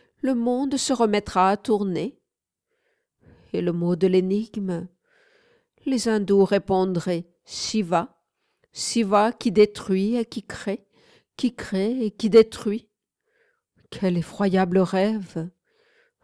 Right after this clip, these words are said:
Affaire de tempérament, la sagesse affranchie.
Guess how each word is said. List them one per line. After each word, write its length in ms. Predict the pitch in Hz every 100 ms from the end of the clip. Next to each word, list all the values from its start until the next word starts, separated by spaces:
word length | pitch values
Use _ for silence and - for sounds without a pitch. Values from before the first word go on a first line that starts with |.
| -
Affaire 580 | 160 - 165 156 156 156
de 100 | 165
tempérament, 800 | 170 170 180 175 180 190 190 - _ _ _ _ - _ -
la 100 | 262
sagesse 600 | - 190 175 160 165 196
affranchie. 760 | 185 - 190 - - 220 -